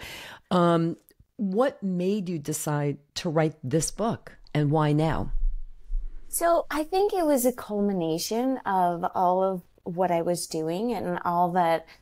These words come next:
Speaker 2: I had learned, and I wanted to have it in a place that was accessible for everybody. And also, Moticized is, um, is different.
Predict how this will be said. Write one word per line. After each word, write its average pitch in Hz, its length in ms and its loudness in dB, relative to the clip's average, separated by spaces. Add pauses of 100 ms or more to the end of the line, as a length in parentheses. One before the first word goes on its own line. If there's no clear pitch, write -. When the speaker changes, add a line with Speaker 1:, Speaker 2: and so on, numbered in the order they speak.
(160)
Speaker 2:
I 196 140 -2
had 190 180 0
learned, 180 500 2
and 202 180 -2
I 185 100 -2
wanted 185 460 0 (140)
to 180 320 -6 (380)
have 240 220 0
it 226 80 -2
in 220 160 -4
a 190 60 -10
place 180 380 -2
that - 160 -6
was 180 140 -6
accessible 170 560 -4
for - 240 -4
everybody. 107 720 -6 (420)
And 196 420 0
also, 285 400 0
Moticized 339 880 0
is, 311 200 -2
um, 254 380 -2 (360)
is 226 180 0
different. 254 600 -2